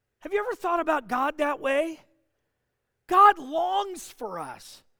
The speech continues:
He doesn't want us to be separated from him by sin.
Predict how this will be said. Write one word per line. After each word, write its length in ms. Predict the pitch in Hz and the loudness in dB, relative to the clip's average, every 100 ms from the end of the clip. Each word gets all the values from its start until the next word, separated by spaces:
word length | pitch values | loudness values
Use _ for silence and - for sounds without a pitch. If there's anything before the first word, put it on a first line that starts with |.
| _ _ _ _ _ _ _ _ _ | _ _ _ _ _ _ _ _ _
He 100 | 370 | 2
doesn't 360 | 415 440 427 403 | 4 4 2 -4
want 180 | 381 | -2
us 160 | 359 - | -2 -4
to 100 | 359 | -10
be 140 | 320 | -10
separated 840 | 311 - 392 392 370 320 311 302 - | -10 -2 2 2 0 -4 -4 -6 -10
from 240 | 277 254 | -10 -8
him 340 | 247 330 302 - - - | -2 0 0 -2 -20 -8
by 300 | 185 294 269 - - | 2 4 4 0 -10
sin. 640 | - - - 381 330 190 | -18 -14 -8 0 2 0